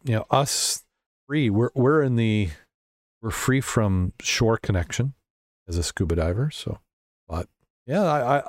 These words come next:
I look at this a little bit as like a drug dealer. You know, you get 'em hooked on some of this, and maybe they become full-fledged scuba divers. Get it, get 'em started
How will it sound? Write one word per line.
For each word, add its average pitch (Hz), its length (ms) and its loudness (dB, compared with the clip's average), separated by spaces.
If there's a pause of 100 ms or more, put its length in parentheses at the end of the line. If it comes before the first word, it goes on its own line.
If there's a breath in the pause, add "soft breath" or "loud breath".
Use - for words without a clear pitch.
I - 20 6
look 160 200 4
at 123 100 0
this 123 180 2
a 120 60 2
little 110 180 2
bit 104 140 2
as 95 80 2
like 101 140 2
a 98 40 2
drug 95 320 0
dealer. 85 260 0
You 90 140 2
know, 92 80 2
you 90 60 0
get 95 140 0
'em 82 80 0
hooked - 260 -2
on 90 160 0
some 95 220 0
of 80 60 -2
this, 92 240 0
and 85 80 0
maybe 90 200 0
they 85 140 0
become 85 380 -2 (840 loud breath)
full-fledged 110 400 0
scuba 139 280 2
divers. 90 480 0 (560)
Get 151 120 -2
it, 127 120 -4
get 175 160 4
'em 196 100 2
started 156 560 2